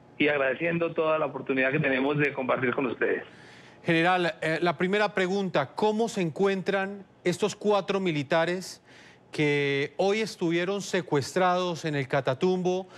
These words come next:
Speaker 2: y que en horas de la tarde recuperaron la libertad?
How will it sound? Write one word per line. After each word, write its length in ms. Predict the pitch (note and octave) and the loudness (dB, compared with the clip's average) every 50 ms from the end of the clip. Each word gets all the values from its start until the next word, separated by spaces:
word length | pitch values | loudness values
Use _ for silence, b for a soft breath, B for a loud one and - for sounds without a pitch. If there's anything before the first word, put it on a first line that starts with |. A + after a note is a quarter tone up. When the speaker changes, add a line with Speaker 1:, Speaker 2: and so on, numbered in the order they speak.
| B B B B B - | B B B B B -8
Speaker 2:
y 100 | - C3 | -8 -8
que 400 | - - - D3 C#3+ C#3+ C#3+ C#3+ - | -6 -2 0 2 2 2 0 0 0
en 120 | D#3 D#3 | 0 0
horas 180 | F3+ F#3+ G3+ F#3 | 2 2 2 2
de 80 | F3+ | 2
la 140 | E3+ D#3 C#3+ | 0 2 2
tarde 300 | - G3 G#3 G3 E3 E3 | 2 0 2 2 0 0
recuperaron 600 | C#3+ D3 C#3 - D3 B2+ D3+ D3 D#3+ F3 F#3 F3+ | 0 0 -2 -2 0 2 2 2 2 2 2 0
la 80 | F3 E3 | 0 2
libertad? 440 | E3 E3 D#3+ D#3 - - - - | 2 0 0 0 0 -2 -2 -2